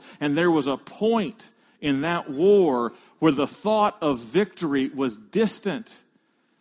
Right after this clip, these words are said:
even impossible to imagine. But that war is only a small image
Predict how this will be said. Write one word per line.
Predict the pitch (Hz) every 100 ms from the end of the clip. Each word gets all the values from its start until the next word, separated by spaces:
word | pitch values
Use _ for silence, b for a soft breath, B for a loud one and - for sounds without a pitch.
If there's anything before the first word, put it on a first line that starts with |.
| _ _ _ _ _ _ _ _ -
even | 202 208 190 165
impossible | 156 147 - 180 202 196 208 175 156
to | - 147
imagine. | 143 160 175 175 151 117 117 _ _ _ _ _ _ _ _ _ _ _ _ _ _ _ _ _ _ _ _ _ _ _ _ _ _ _ _ _ _ B B
But | 170
that | 190 196 -
war | 151 196 208 175 151
is | 165 139 -
only | 180 208 220 190 143 120 101 92 _ _ _ _ _ _ 156
a | 151
small | - - - 165 196 214 208 160 120 101 64 _ _ _ _ _ _ _ _ _ -
image | 175 208 143 107 -